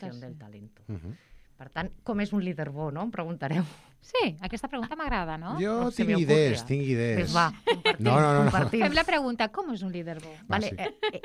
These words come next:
Speaker 2: ella estava dient, eh, "Jo la cuido molt, a la Paula". Clar, no és només cuidar, també és retar, saps? Si
Speaker 3: Mm.
Speaker 2: no, si només cuida't, és un, ets un líder paternalista, que es diuen, eh?
Speaker 3: Oh.
Speaker 2: No sé si tu ho ets, eh?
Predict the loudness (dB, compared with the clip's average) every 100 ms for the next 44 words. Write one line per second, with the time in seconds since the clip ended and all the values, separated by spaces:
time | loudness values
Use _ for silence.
0 | -2 0 0 2 2 4 2 0 0 -2
1 | -4 -4 -2 -2 -2 -2 -2 -4 0 2
2 | 2 2 2 0 0 2 2 2 2 2
3 | 0 -2 -14 -20 -20 _ -20 -8 0 2
4 | 2 -2 -4 -2 -2 -2 -4 -6 -6 -2
5 | 0 -2 -4 -10 -8 -6 -6 -4 -4 -2
6 | -4 -6 _ _ _ _ -16 -14 -18 -10
7 | -6 -2 -2 0 0 -2 -8 _ -12 -8
8 | -8 -8 -6 -4 -2 -4 -6 -18 _ -12
9 | -12 -10 -10 -12 -10 -10 -10 -10 -10 -10
10 | -8 -8 -6 -6 -6 -8 -10 -12 -16 -14
11 | -14 -12 -10 -2 0 2 0 -4 -6 -6
12 | -6 -8 -10 -14 -8